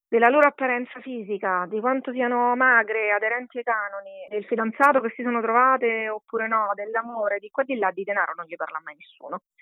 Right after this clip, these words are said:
E questo contribuisce a renderle più deboli di quanto non dovrebbero essere.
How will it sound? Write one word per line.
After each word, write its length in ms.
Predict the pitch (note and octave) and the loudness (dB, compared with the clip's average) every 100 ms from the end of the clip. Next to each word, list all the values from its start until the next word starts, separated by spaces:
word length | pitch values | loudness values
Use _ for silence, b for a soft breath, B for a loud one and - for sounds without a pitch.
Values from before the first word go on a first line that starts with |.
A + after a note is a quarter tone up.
| b _ | b _
E 100 | G#3+ | -6
questo 240 | - G#3+ | -6 -4
contribuisce 560 | G3 G#3 G#3+ G#3 G#3+ - | -4 -4 -6 -8 -8 -4
a 40 | |
renderle 520 | G#3+ F3 F#3 F#3 F#3 F#3 | -2 -2 -4 -6 -4 -6
più 140 | A3+ | -6
deboli 360 | F#3+ G3+ F#3 F3+ | -2 -2 0 -4
di 60 | |
quanto 260 | E3+ F3+ F3+ | -4 -6 -8
non 140 | D#3+ | -18
dovrebbero 400 | E3+ D#3+ D#3+ D#3 | -14 -12 -10 -8
essere. 380 | B2 - - G3 | -10 -12 -20 -20